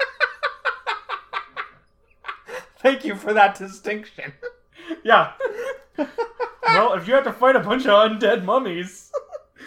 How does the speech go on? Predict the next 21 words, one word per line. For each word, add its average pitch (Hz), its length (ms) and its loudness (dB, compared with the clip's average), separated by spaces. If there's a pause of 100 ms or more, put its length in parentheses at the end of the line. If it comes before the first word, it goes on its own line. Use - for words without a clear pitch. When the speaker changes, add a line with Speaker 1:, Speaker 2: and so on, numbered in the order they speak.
(200)
Speaker 2:
you 190 140 -2
know, 202 240 4
I 202 80 6
think 262 280 -6
the 202 120 0
Speaker 1:
Gonna 175 140 2
Speaker 2:
distinction 233 420 -4
would 208 180 -2
matter 226 340 6
to 254 140 -8
you 277 220 -2
as 254 160 -2
well. 294 580 0
Speaker 1:
Gonna 175 220 -4
need 160 260 -10
that 143 220 0
reload. 135 500 -4
Okay, 156 400 -2 (180)
so 196 540 0 (340)
they 208 340 0
are 202 520 2